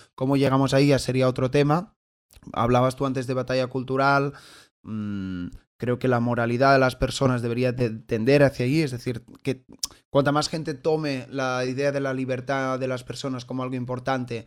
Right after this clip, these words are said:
ya todo irá indefectiblemente a que haya menos Estado, como mínimo yo lo veo así. Y entonces, pues eso, que sea un Estado eficiente, que sea un Estado pequeño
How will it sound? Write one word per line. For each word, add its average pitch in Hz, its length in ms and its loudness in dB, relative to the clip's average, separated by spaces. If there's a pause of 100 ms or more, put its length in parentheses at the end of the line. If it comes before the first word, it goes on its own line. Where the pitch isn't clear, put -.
(320)
ya 139 500 4 (120)
todo 147 360 8
irá 135 240 2
indefectiblemente 131 920 -4
a 110 100 -8
que 110 260 -10
haya 117 220 -6
menos 117 320 -8
Estado, 147 380 -2
como 120 140 -8
mínimo 123 220 -4
yo 120 100 -4
lo 123 80 -2
veo 131 140 0
así. 208 300 -2 (500)
Y 151 80 4
entonces, 156 440 4
pues 139 220 -2
eso, 151 360 0
que 135 100 0
sea 143 140 0
un 147 60 0
Estado 160 340 2
eficiente, 208 600 0
que 165 120 -2
sea 143 100 -2
un 139 80 -2
Estado 139 300 0
pequeño 202 540 2